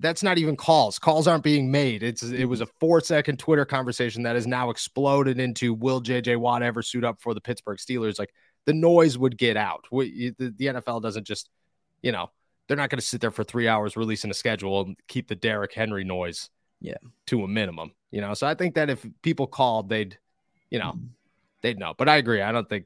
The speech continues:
Speaker 1: the Titans have no hope. Malik Willis, that's a,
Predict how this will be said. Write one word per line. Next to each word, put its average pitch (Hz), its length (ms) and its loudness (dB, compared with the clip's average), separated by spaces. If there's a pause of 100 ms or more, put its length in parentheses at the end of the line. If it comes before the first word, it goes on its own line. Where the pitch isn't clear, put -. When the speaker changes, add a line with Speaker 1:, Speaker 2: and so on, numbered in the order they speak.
(100)
Speaker 1:
the 92 60 -18
Titans 127 360 -6
have 95 180 -8
no 104 220 -4
hope. 101 240 -4
Malik 135 260 2
Willis, 135 240 2
that's 123 220 -4
a, 117 280 0